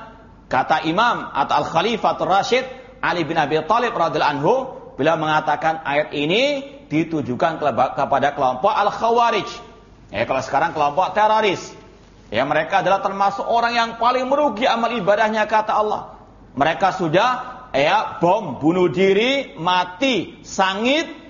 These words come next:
namun amal ibadahnya, jihadnya tidak diterima oleh Allah Subhanahu wa taala. Ini kata Ali bin Abi Thalib. Mereka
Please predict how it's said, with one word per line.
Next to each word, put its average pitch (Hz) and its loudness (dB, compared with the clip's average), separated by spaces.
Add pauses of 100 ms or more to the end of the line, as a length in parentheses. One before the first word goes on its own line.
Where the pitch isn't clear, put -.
(120)
namun 156 0
amal 151 -2
ibadahnya, 131 0
jihadnya 156 0
tidak 143 2
diterima 139 -2
oleh 131 -2
Allah 127 -2
Subhanahu 113 -2
wa 104 2
taala. 131 0
Ini 180 0
kata 135 2
Ali 127 -2
bin 127 -4
Abi 143 2
Thalib. - -2 (180)
Mereka 120 2